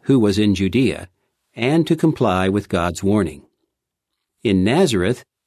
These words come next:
Joseph could safely raise Jesus as a true worshiper of God. Apparently, Joseph died before Jesus opened the way to life in heaven. Joseph will thus be resurrected on earth.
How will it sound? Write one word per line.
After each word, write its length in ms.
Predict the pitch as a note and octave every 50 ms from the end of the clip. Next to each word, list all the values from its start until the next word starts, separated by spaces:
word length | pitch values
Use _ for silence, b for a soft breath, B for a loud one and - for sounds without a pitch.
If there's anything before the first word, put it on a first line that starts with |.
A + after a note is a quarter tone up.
| _ _ -
Joseph 480 | - G#2+ B2 C#3 C3 - D#3+ D3+ -
could 200 | - G2+ F2+ E2+
safely 540 | - - - - B2+ C#3+ D3 - D#3 D3+ D3+
raise 380 | C3+ A#2+ A2 A#2+ B2+ C3 B2 -
Jesus 500 | - A2+ G#2+ G2 E2 - G2 G2 F#2+ -
as 260 | - G#2 G2 F#2+ F#2
a 80 | E2 D#2
true 300 | - - C3 C3+ D3+ C#3
worshiper 560 | A2+ A2+ A2+ - - - F2+ - E2 D#2+ E2
of 160 | E2+ D#2+ -
God. 460 | - F2+ F2 D#2+ C2+ B1+ - - - _ _ _ _ _ _ _ _ _ _ _ _ _ _ _ _ _ _ _ _ _ _ _ _ _ _ _ _ _ _ -
Apparently, 880 | C#3 B2+ - - F#3 G#3+ G3 C#3 C3+ A2 G2+ G#2+ G2+ G#2 A#2 A#2 - _ _ _ _ -
Joseph 520 | - B2+ B2+ C#3 D3 C#3 - D#3+ D3 - -
died 480 | C#3 B2+ A#2 G#2 F2+ F2 F2 F#2 G2 G2+
before 320 | G#2+ G2+ - A#2+ A2 A2
Jesus 500 | G#2 G2 G#2 G#2+ G#2+ G#2+ G#2 B2+ A#2 - -
opened 340 | A#2+ A#2+ B2+ - C#3 C3+ B2+
the 80 | D3 C3
way 300 | G#2+ G2 F#2 F2+ F#2+ -
to 120 | - A#2
life 360 | G#2 F#2 E2+ D#2+ F2+ F2+ -
in 80 | G#2+ G2
heaven. 360 | E2+ A2 G#2+ F#2 D#2+ D2+ D2+ - _ _ _ _ _ _ _ _ _ _ _ _ _ _ _ _ _ _ _
Joseph 500 | - - A#2 C#3+ F#3+ F#3+ - A#2+ C3 -
will 160 | A#2+ A#2 A#2+
thus 260 | G#2+ G#2+ A2+ B2 - -
be 220 | G#2+ A#2 A#2 G#2+
resurrected 880 | F#2 G2 G#2+ G#2+ F#2+ G#2 F#2 F#2 A#2+ D#3 D#3+ D#3 - F#2 F#2+ G#2+ A#2
on 220 | G2+ G2 G2+ G2+ A#2+
earth. 440 | D3+ C#3 F2 D2 - - - -